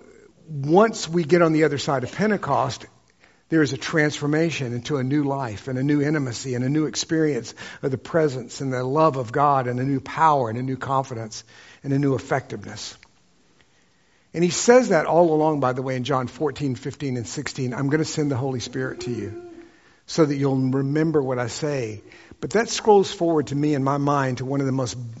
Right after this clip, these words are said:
incredible chapters in all the Word of God, which is Romans chapter eight, where it says that the secret of living this life is the presence and the power and the companionship of the Holy Spirit.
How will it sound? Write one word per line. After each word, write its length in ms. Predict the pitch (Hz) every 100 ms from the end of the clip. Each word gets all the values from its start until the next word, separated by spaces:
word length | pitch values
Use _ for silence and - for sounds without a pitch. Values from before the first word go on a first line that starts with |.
| -
incredible 800 | 147 135 - - 190 202 208 190
chapters 480 | - 170 139 139 117
in 100 | 127
all 200 | 123 143
the 80 | 135
Word 200 | 131 131
of 80 |
God, 300 | 127 120 117
which 160 | 117 117
is 120 | 110
Romans 320 | 127 120 123
chapter 440 | - 120 110 123 104
eight, 300 | 110 214 - - _ _ _ _ _ _ _ _ _ _
where 160 | 165 170
it 80 | 165
says 380 | - 180 165
that 120 | 165 127
the 100 | 139
secret 640 | - 185 185 196 190 - -
of 160 | 143 123
living 400 | 135 147 151 143
this 220 | 135 -
life 500 | 143 110 101 98 - _ _ _ -
is 180 | 131
the 80 | -
presence 540 | 117 147 131 135 127 143
and 80 |
the 80 | 131
power 360 | 123 131 120 120
and 80 | 117
the 40 |
companionship 680 | - 95 113 113 104 131 104
of 80 | 104
the 80 |
Holy 220 | 107 101 101
Spirit. 460 | - 110 - -